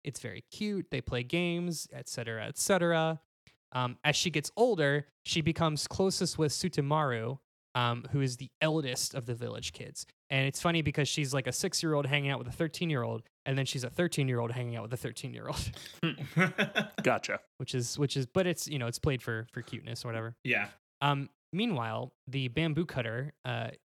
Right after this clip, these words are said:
Speaker 1: keeps finding other things growing from bamboo shoots.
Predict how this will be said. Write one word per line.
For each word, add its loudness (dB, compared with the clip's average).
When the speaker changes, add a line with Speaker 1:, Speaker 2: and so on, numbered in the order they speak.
Speaker 1:
keeps -4
finding 0
other 2
things -2
growing -2
from -8
bamboo -6
shoots. -8